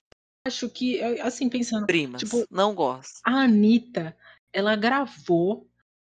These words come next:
Speaker 1: tatuando o loló e ganhou muito dinheiro com isso. Eu acho que o Flor marcou bobeira, porque se ele
Speaker 2: Flor,
Speaker 1: tivesse
Speaker 2: você vacilou, Flor.
Speaker 1: se ele tivesse filmado,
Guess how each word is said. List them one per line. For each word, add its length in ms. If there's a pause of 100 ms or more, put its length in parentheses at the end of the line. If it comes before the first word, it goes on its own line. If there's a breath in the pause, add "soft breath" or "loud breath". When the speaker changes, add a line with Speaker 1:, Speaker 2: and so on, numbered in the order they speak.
(300)
Speaker 1:
tatuando 760
o 120
loló 680 (480)
e 140
ganhou 260
muito 180
dinheiro 300
com 240
isso. 500 (600)
Eu 160
acho 300
que 60
o 40
Flor 220
marcou 260
bobeira, 540 (360)
porque 180
se 260
ele 160
Speaker 2:
Flor, 80
Speaker 1:
tivesse 560
Speaker 2:
você 100
vacilou, 680
Flor. 420
Speaker 1:
se 80
ele 100
tivesse 340
filmado, 680